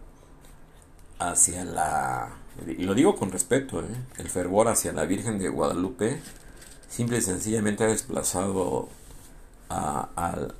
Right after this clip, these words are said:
al catolicismo. Y de verdad lo digo con responsabilidad, ¿eh? En entrevistas que yo he hecho es lo mismo. Todo el mundo me dice, "No, no, eso yo ya no, yo ya soy guadalupano, yo ya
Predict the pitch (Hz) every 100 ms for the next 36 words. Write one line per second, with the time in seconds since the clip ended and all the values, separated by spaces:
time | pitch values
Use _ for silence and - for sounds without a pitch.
0 | - 90 85 85 85 - - 87 90 87
1 | - 120 - 110 85 - - - - -
2 | - - - 92 95 135 170 127 135 131
3 | 90 85 85 - 85 95 92 113 110 -
4 | 123 - - - - 95 98 92 101 123
5 | 120 113 - 98 95 101 104 101 104 131
6 | 123 101 87 87 135 110 85 - - -
7 | - - - - - 107 98 92 98 113
8 | 131 160 151 147 147 120 113 113 110 98
9 | 90 107 107 113 110 - 107 104 92 58
10 | 82 78 - 147 156 156 113 104 95